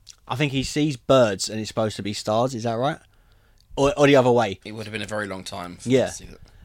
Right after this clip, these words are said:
Speaker 1: But, uh, <laughs> you got "a tweeting bird," and then later, later on when he finally gets it, he sees what he's supposed to see, and <laughs> then he's shocked that he gets to see it.
Speaker 2: <laughs>
Speaker 1: Um, so yeah, so every time I see, like, a cartoon with birds or something, I instantly think of Roger Rabbit,
Speaker 2: Okay.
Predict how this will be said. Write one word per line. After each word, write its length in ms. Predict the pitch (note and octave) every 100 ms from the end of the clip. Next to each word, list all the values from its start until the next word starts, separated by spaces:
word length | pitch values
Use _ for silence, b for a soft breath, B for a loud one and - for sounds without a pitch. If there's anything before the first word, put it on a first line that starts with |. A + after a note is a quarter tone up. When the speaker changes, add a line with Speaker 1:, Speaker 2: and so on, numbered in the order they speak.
| b
Speaker 1:
But, 180 | - C3
uh, 280 | B2 B2 A#2+ - B B B B
<laughs> 440 | B B B -
you 120 | F3
got 120 | C#3+ F#3+
"a 40 |
tweeting 480 | - D4+ C#4+ C#4 C4+
bird," 320 | C4 C4 C4+ B B -
and 140 | B2
then 100 | B2+
later, 400 | C#3+ D3+ B2+ B2 - -
later 220 | C#3+ C3+
on 100 | C3+
when 100 | B2+
he 60 | B2
finally 280 | - B2 A#2+
gets 300 | C#3 B2 -
it, 120 | G#2 b b b
he 100 | - C3
sees 240 | D3 C3
what 120 | B2+
he's 100 | A#2+
supposed 360 | C3 - C#3 B2+
to 60 | A2
see, 260 | G2 F#2+
and 200 | G#2+ A2+ A#2+ -
<laughs> 180 | D3 -
then 180 | C3+ C3
he's 140 | B2
shocked 340 | - D3+ A#2+ A#2+
that 80 |
he 120 | G#2+ A#2
gets 220 | B2 G#2+
to 80 | A#2
see 200 | - B2
it. 140 | - - B
Speaker 2:
<laughs> 80 | B B B B B -
Speaker 1:
Um, 380 | A#2+ A#2 A2+ A#2 - - - - -
so 80 | -
yeah, 240 | D3 D3
so 160 | A2 D#3
every 160 | E3+ E3
time 220 | D#3+ C#3+
I 20 |
see, 220 | C3+ C#3
like, 180 | B2+ A#2
a 60 | A#2
cartoon 420 | B2+ A#2 A#2+ A2+
with 160 | G#2+
birds 400 | - A#2+ A2 - - - - -
or 80 | A2
something, 200 | A2 G2+ - -
I 200 | B2 B2
instantly 340 | B2+ A2+ A2
think 180 | G#2 G#2+
of 120 | G#2+
Roger 180 | G#2+ G2
Rabbit, 280 | G2 F#2 -
Speaker 2:
Okay. 160 | -